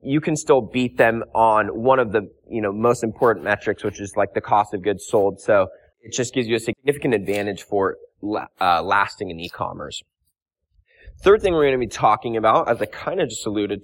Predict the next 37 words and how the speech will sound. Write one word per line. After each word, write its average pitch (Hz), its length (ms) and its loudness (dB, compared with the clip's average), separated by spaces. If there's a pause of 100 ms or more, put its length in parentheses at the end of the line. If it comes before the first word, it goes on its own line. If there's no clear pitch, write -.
to, 113 260 -2
is 113 340 -2 (460)
you - 80 -10
just 190 160 -2
need 214 100 0
a 202 60 4
marketing 208 460 2
advantage. 87 520 -6 (300)
So 131 400 4
the 123 140 -2
third 208 400 4
opportunity 120 800 0
is 107 140 -4
to 120 100 -14
find 127 540 2 (260)
things 160 260 0
that 143 100 0
are 107 140 2 (120)
already 175 320 4
selling 113 440 0 (340)
that 113 120 -4
you 160 200 -2
feel 170 240 4
like 143 200 6
you 123 100 -2
can 98 160 -2
market 98 400 -2
better 85 200 -2
than 82 200 -8
them. 76 260 -10 (520)
Because 127 400 0 (180)
there's 160 240 4
actually 170 400 0
way 131 500 2
more 139 240 6
play 113 600 0 (380)
for 113 760 4